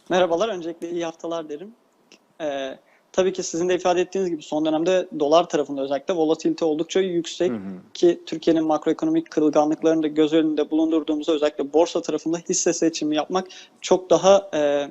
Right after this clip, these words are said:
Speaker 1: detaylı analiz gerektiriyor. Böyle bir durumda özellikle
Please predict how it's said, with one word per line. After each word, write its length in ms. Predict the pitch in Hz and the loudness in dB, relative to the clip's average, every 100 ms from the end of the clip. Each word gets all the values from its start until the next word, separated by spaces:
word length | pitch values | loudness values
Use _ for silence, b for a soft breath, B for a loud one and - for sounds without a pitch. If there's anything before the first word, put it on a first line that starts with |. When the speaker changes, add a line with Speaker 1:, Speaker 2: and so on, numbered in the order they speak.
| - - | -2 0
Speaker 1:
detaylı 340 | 165 170 175 | 2 4 4
analiz 380 | 165 160 175 170 | 2 0 0 -2
gerektiriyor. 500 | 143 123 - 196 269 - B B B _ 185 | -4 -6 -4 -2 -2 -8 B B B _ 4
Böyle 240 | 220 240 | 6 4
bir 80 | 233 | -2
durumda 300 | 247 240 226 | -4 -4 -4
özellikle 400 | 170 196 202 | 0 0 -2